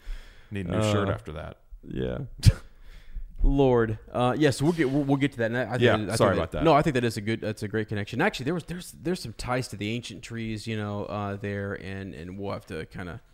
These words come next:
Speaker 1: kinda talk about that,
Speaker 2: Sure,
Speaker 1: um,
Speaker 2: yeah, I have no
Speaker 1: when we
Speaker 2: idea what
Speaker 1: get
Speaker 2: you're
Speaker 1: to
Speaker 2: talking
Speaker 1: it.
Speaker 2: about. That sounds good.
Speaker 1: So, <laughs> oh boy.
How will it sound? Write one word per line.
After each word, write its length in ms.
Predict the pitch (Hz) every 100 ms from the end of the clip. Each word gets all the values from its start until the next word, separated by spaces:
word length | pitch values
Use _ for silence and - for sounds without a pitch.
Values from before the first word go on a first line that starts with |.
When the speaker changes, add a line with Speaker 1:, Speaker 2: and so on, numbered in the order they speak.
| - _ _ _ - - - _
Speaker 1:
kinda 180 | - 101
talk 240 | - 95 -
about 160 | 73
that, 200 | 73 71 -
Speaker 2:
Sure, 60 | 107 104
Speaker 1:
um, 100 | 92
Speaker 2:
yeah, 180 | 87 85
I 40 | 85
have 80 |
no 80 | 85
Speaker 1:
when 80 | 104
we 60 | 101
Speaker 2:
idea 100 | 95
what 20 |
Speaker 1:
get 80 | -
Speaker 2:
you're 160 | 85
Speaker 1:
to 0 |
Speaker 2:
talking 180 | 80 82
Speaker 1:
it. 60 | -
Speaker 2:
about. 100 | -
That 80 | 82
sounds 380 | - - 82 -
good. 240 | 80 80 - _
Speaker 1:
So, 720 | - - - 226 117 117 165 - - - - - -
<laughs> 600 | - - - - - -
oh 120 | 95
boy. 240 | 98 -